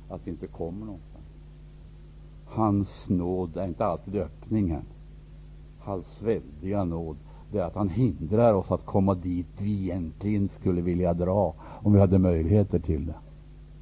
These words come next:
Den hemkomne sonen hade ingen möjlighet att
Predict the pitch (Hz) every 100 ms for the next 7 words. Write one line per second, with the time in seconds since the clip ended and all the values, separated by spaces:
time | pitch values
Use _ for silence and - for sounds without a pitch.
0 | - - 82 80 76 104 85 76 73 71
1 | - 104 101 92 87 80 104 110 87 76
2 | 73 - - - - - - - - -
3 | 85 87 92 92 87 76 76 98 101 78
4 | - - - - - - - - - -
5 | - - - - - - 95